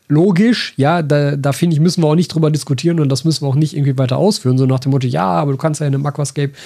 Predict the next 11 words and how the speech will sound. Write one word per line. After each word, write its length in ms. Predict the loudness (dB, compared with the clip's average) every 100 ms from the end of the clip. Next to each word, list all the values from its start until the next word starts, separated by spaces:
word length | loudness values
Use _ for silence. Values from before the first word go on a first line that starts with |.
| -20 -20 _
nicht 340 | 0 0 -2
jeden 400 | 0 2 2 0 0
Fisch 320 | 0 -2 0
unter 260 | 0 0
allen 200 | 0 2
Bedingungen“, 320 | 2 2 2 0
halt 140 | 2
so, 80 | 2
ja, 140 | 0
ach 180 | 0 -2
was. 400 | -2 -2 -6 -10